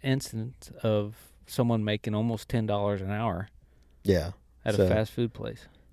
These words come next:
Speaker 2: I mean, everything seems to s-, be getting more and more expensive. Yes, our organization, for the most part, gets a certain percentage raise every year, um,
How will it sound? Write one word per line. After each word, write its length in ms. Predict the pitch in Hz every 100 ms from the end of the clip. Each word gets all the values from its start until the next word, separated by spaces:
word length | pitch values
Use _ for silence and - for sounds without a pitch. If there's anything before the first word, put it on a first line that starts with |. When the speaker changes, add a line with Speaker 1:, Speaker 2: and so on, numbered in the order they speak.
| - _ - - - -
Speaker 2:
I 40 |
mean, 320 | 123 120 110 -
everything 380 | 117 135 123 107
seems 240 | 110 98
to 100 | 101
s-, 280 | 95 - - - 107
be 100 | 104
getting 320 | 104 110 110 104
more 240 | 101 110
and 80 | 107
more 200 | 104 104
expensive. 520 | 98 - 98 104 98
Yes, 380 | 104 104 101 - - - - - - - -
our 200 | 117 110
organization, 600 | 110 104 98 101 101 101
for 120 | -
the 80 | 95
most 200 | 92 95
part, 320 | - 101 92
gets 220 | 90 95 -
a 160 | 90
certain 300 | 87 104 98
percentage 500 | 82 95 98 92 92
raise 400 | 92 92 87 87
every 300 | 92 85 90
year, 340 | 87 87 90 - _ - - - - - -
um, 420 | 92 85 85